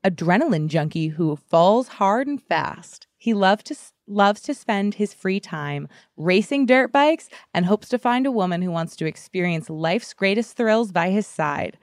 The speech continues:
Jordan H has true intentions of finding love and, wait for it, is definitely here for the right reasons. So sus to say that. His perfect match is mature, independent, exciting, and ready to have a big family because Jordan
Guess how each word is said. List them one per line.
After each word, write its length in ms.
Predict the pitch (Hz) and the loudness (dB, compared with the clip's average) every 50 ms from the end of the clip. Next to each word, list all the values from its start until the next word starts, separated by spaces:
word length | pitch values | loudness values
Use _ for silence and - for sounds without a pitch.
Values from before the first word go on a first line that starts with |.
| - - _ _ _ | -20 -20 _ _ _
Jordan 320 | - 214 226 254 294 294 - | 0 2 2 2 2 0 -4
H 280 | - 285 269 220 - - | -4 -4 -4 -6 -8 -6
has 220 | - 208 196 - | -4 -4 -4 -4
true 240 | - - - 233 240 | -6 -6 -4 -4 -2
intentions 540 | 262 277 247 - 190 190 - - 180 180 - | -2 -4 -6 -6 -8 -8 -6 -6 -8 -8 -8
of 80 | 170 - | -8 -6
finding 320 | - 170 170 185 190 196 | -6 -4 -4 -2 -2 0
love 320 | 196 180 170 160 160 151 - - | 0 2 2 2 0 -2 -4 -6
and, 420 | - 220 240 233 214 202 196 196 - _ _ _ _ _ _ _ _ - | -2 0 2 2 2 0 -2 -4 -6 _ _ _ _ _ _ _ _ 0
wait 200 | 294 330 - - | 0 0 0 -2
for 240 | - - 196 196 | -2 0 2 4
it, 220 | 196 190 190 185 - _ _ _ _ _ _ _ _ _ _ _ _ | 4 4 2 0 -4 _ _ _ _ _ _ _ _ _ _ _ _
is 240 | - 247 233 196 202 | -2 -2 -2 -2 -6
definitely 840 | 185 180 247 240 226 214 - 202 185 165 - - 160 151 156 - - | -2 2 4 4 4 4 2 -2 -4 -4 -4 -4 -4 -4 -6 -8 -10
here 260 | - - 165 156 147 | -12 -10 -8 -8 -8
for 140 | - - 156 | -6 -4 -4
the 120 | 156 156 156 | -2 -2 -2
right 200 | 156 147 - - | -2 -4 -4 -6
reasons. 640 | - - - - - 64 - - - - - - _ _ _ _ _ _ _ _ | -10 -12 -12 -12 -12 -12 -12 -12 -14 -16 -20 -20 _ _ _ _ _ _ _ _
So 360 | _ - - - - 190 175 | _ -20 -14 -8 -6 -6 -6
sus 440 | 170 - - - - - - - - _ | -6 -8 -12 -14 -14 -18 -20 -20 -20 _
to 100 | - - | -20 -20
say 180 | - - 165 156 | -16 -14 -12 -10
that. 200 | - - - - - _ _ _ _ | -10 -10 -12 -12 -16 _ _ _ _
His 260 | _ - - 247 226 - | _ -6 -6 -6 -6 -6
perfect 640 | _ - - - 294 311 330 320 - 349 339 - - | _ -20 -6 -2 -2 -2 -2 -2 -6 -8 -8 -8 -8
match 380 | 208 175 160 160 165 170 - - | -6 -6 -4 -4 -6 -8 -10 -12
is 140 | - 160 143 | -12 -12 -10
mature, 600 | 165 160 - - - - 190 202 226 247 285 285 - - _ _ _ _ | -10 -12 -12 -14 -8 -2 0 0 2 0 0 -4 -6 -14 _ _ _ _
independent, 680 | - 226 220 226 - - 185 170 165 160 165 165 - - _ | -4 -2 -2 -4 -6 -6 -6 -4 -2 -2 -4 -4 -6 -8 _
exciting, 600 | - - - - - 269 311 359 277 202 180 175 - | -14 -14 -14 -8 -2 0 0 2 2 0 0 -2 -4
and 220 | - - 208 196 | -2 0 0 2
ready 200 | 185 208 220 254 | 2 2 0 0
to 100 | 254 285 | -2 -2
have 160 | 240 202 220 180 | -4 -2 -4 -4
a 60 | 165 | -4
big 340 | 143 _ - 196 247 277 - | -4 _ -2 -2 -2 -2 -4
family 460 | - - 302 285 285 254 185 156 156 | -6 -4 -2 -2 0 -2 -2 -4 -6
because 320 | 156 160 - 190 175 - | -8 -6 -4 -4 -4 -4
Jordan 320 | - - 196 247 294 302 | -4 -4 -2 -2 -2 -4